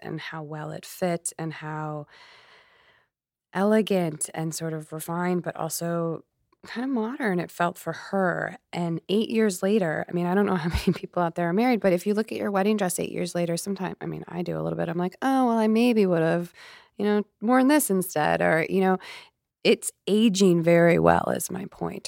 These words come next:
Her dress is sort of standing the test of time, and I think that's actually really hard to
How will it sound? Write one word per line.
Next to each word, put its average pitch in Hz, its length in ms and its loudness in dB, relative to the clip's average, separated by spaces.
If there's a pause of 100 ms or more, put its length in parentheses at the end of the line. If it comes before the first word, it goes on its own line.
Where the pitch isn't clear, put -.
(120)
Her 185 120 0
dress 170 400 -2
is 160 120 -6
sort 160 180 -6
of 156 100 -6
standing 170 640 -4
the 165 80 -6
test - 340 -10
of 160 80 -10
time, 165 400 -6
and 160 120 -8
I 170 80 -8
think 196 240 -6
that's 311 180 -12
actually 220 300 -8
really 160 260 -6
hard 156 380 -10
to - 100 -14